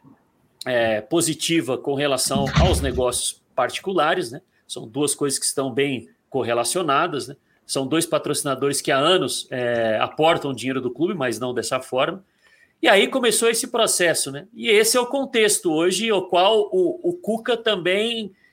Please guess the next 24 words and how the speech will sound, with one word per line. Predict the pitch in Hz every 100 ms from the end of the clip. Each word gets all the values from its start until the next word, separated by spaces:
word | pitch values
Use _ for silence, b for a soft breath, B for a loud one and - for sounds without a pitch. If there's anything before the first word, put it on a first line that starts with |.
| b
ele | 151 165 175 180 165 151 131 123 - _
pegou | 208 202 196
no | 226
meio | 185 180
do | 175
caminho, | 170 156 147 220 208
vamos | 160 160 139
dizer, | 131 143 208 180
né? | 190 b b b b
Mas | 135 139 170 180
ele | 202 214
tem | 190 165 180 226 233 202 156 135 131
a, | 131 127 120 113 107 - - 135
a |
possibilidade, | - - 226 - 202 202 175 147 160 208 220 220 _ _ _ -
e |
na | 127 131
verdade | 131 143 175 190
ele, | 180 170
ele | 170
ganhou | 143 160 180 160 185 262 262
ainda | 196 180 240 226 180
mais, | 156 196 233 - -
é, | 170 147